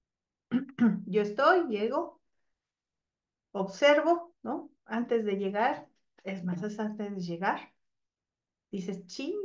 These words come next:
ya mi mamá ya se enojó", ¿no? <laughs> Porque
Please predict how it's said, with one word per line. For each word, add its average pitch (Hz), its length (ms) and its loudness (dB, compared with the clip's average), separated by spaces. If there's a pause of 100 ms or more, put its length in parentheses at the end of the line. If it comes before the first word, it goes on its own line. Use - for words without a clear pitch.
ya 285 120 2
mi 254 140 2
mamá 196 300 2
ya 190 140 0
se 196 140 -8
enojó", 180 200 -2 (1500)
¿no? 285 260 -10 (380)
<laughs> - 340 -8
Porque - 380 -10